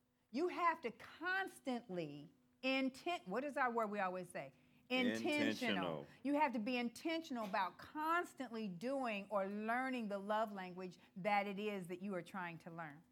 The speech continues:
Speaker 1: Otherwise, you can only, you can do what they call broken love language. You know, when you have somebody that says, "Well, I speak a little Spanish,"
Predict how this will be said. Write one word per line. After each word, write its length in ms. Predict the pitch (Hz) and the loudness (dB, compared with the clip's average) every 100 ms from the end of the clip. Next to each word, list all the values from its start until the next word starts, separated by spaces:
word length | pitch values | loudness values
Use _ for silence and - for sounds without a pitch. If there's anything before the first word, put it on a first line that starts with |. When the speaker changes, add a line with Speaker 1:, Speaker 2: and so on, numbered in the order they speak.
| _ _ _ _ _ _ _ - | _ _ _ _ _ _ _ 4
Speaker 1:
Otherwise, 720 | 269 320 269 196 180 175 185 - - - | 6 6 6 4 4 2 -2 -10 -20 -4
you 160 | - 269 | 6 8
can 180 | 285 214 | 8 8
only, 500 | 226 254 233 226 214 | 8 6 2 -2 -4
you 140 | 220 | -2
can 160 | 254 220 | 0 0
do 100 | 233 | 0
what 160 | 214 202 | 0 -2
they 100 | 220 | 0
call 400 | 262 202 185 190 - _ - 170 | 4 4 2 -2 -16 _ -16 -2
broken 380 | 156 262 262 196 | 6 6 6 0
love 200 | 180 165 | 2 0
language. 420 | 175 165 156 147 - _ _ _ _ _ | -2 -6 -8 -12 -16 _ _ _ _ _
You 100 | 214 | -2
know, 300 | 214 208 202 180 196 | 2 2 2 -4 -8
when 180 | 208 196 | -6 -2
you 120 | 208 | 0
have 200 | 214 196 | 0 0
somebody 360 | 214 196 190 | 0 0 0
that 120 | 180 180 | 0 -6
says, 160 | 185 | -6
"Well, 140 | 175 180 | -2 0
I 120 | 196 | 0
speak 280 | 196 185 180 | -2 -8 -6
a 40 | |
little 280 | 170 202 196 | -6 -6 -8
Spanish," 420 | - 214 202 202 | -8 -8 -6 -10